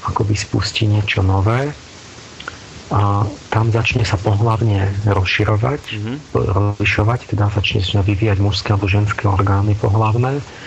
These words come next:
Speaker 1: u toho plodu, ale odhodí ten chvost,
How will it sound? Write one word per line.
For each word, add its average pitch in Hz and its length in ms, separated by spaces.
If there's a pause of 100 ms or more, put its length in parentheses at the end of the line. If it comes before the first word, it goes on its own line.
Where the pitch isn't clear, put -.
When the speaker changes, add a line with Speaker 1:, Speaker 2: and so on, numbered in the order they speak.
(420)
Speaker 1:
u 104 120
toho 107 320 (560)
plodu, 104 560 (720)
ale 110 640
odhodí 120 480
ten 120 160
chvost, 107 400